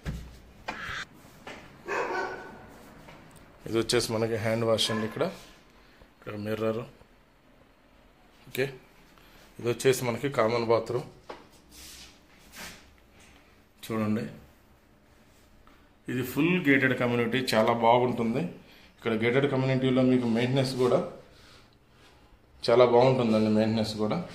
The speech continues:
చూడండి, ఇది వచ్చేసి మనకి కింద గ్రౌండ్లో ఉన్న first bedroom అండి. కింద వన్ బె-, ఒక bedroom ఉంటుంది.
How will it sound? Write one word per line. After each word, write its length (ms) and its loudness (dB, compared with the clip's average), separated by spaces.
చూడండి, 380 -6
ఇది 160 -6
వచ్చేసి 320 0
మనకి 260 0
కింద 160 4
గ్రౌండ్లో 360 6
ఉన్న 120 2
first 320 0
bedroom 340 -2
అండి. 160 -2
కింద 220 0
వన్ 200 4
బె-, 100 0
ఒక 180 -6
bedroom 360 2
ఉంటుంది. 320 -2